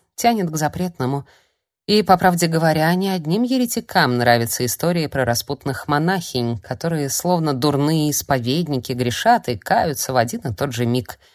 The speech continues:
«В этом году, — думает она, — урожай скромнее предыдущего».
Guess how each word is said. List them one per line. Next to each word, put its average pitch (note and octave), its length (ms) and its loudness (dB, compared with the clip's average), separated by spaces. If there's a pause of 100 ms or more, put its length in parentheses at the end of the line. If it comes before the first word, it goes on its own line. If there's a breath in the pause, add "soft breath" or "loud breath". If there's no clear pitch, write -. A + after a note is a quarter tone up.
(880 soft breath)
«В E3+ 80 0
этом G3+ 340 0
году, — D#3+ 640 2 (100)
думает E3+ 440 -2
она, — E3+ 260 -2 (540 soft breath)
урожай G#3+ 560 6
скромнее E3+ 680 2
предыдущего». D3+ 880 -6